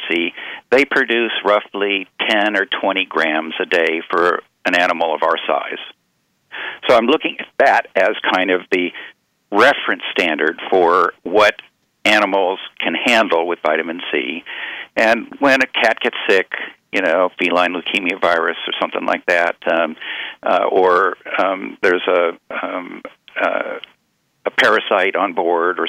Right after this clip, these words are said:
some kind of bacterial infection, the animal will make twice as much vitamin C. So you're talking twenty to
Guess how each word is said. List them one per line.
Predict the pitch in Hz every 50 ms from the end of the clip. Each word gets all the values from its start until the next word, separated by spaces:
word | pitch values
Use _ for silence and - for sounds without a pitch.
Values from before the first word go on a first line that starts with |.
| -
some | - 101 104
kind | - - 95 87 92
of | 95 85 -
bacterial | 90 90 - - - 120 123 117 113 101 101
infection, | 90 - - 92 78 - - - 87 87 95 98 - - - - - - - - - - _ -
the | - 143 143
animal | 151 147 151 151 147 135 131 131 131 123
will | 117 123
make | 113 110 107 -
twice | - - - - 156 151 147 131 - -
as | 110 92 -
much | 87 85 87 - -
vitamin | - 85 82 82 82 82 82 90 - -
C. | - - - - -
So | -
you're | 107 101 98
talking | - 123 110 - - 101 98
twenty | 101 - - 107 95 95 90
to | -